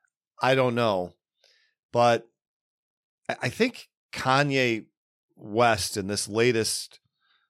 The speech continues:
thing with anti-Semitism, and I guess I didn't even watch the interview, but I guess he, he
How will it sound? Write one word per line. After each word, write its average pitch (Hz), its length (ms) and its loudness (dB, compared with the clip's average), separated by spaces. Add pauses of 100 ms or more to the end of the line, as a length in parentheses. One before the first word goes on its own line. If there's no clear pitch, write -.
thing 117 440 -2
with 98 360 -6
anti-Semitism, 104 1200 -4
and 82 260 -10 (800)
I - 80 -12
guess 101 260 -4 (240)
I 113 40 -8
didn't 110 240 -2
even 101 100 -4
watch 107 280 2
the 107 120 0
interview, 95 380 -2
but 92 100 -2
I 92 80 0
guess 98 260 -4
he, 92 200 -10
he 98 500 -10